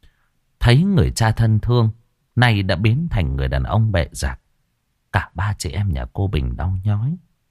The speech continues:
Thế nhưng mọi chuyện không chỉ dừng lại ở đấy. Những ngày tiếp theo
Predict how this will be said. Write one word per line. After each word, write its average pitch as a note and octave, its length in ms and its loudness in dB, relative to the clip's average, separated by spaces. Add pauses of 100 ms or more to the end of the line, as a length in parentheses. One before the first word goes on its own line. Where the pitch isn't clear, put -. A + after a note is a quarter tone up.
(460)
Thế G3+ 120 0
nhưng D#3+ 200 4
mọi G#2 240 2
chuyện - 300 -2
không C#3 380 -2
chỉ C2+ 160 -4
dừng C2 320 -4
lại C#2 160 -4
ở - 180 -6
đấy. F2+ 320 -4 (680)
Những D3+ 240 4
ngày F2+ 180 4
tiếp - 240 0 (100)
theo C3+ 400 0